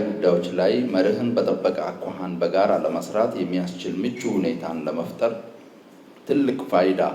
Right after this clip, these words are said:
ባለው በዚህ ሀገር አቀፍ መድረክ ላይ በመገኘት መልእክት እንዳስተላለፍ እድል በማግኘቴ የተሰማኝን ደስታ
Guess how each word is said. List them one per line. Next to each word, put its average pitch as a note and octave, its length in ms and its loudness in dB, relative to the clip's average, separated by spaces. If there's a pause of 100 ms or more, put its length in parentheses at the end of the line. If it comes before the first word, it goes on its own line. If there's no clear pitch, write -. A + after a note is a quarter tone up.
(140)
ባለው E2 400 0
በዚህ E2 360 -2
ሀገር E2 280 -2
አቀፍ - 360 -4
መድረክ E2+ 300 -6
ላይ E2+ 140 -2
በመገኘት E2+ 680 -4 (720)
መልእክት F2 400 0
እንዳስተላለፍ F2 800 0
እድል F#2+ 280 -6
በማግኘቴ E2 520 -4 (720)
የተሰማኝን F2+ 800 0
ደስታ F2 280 0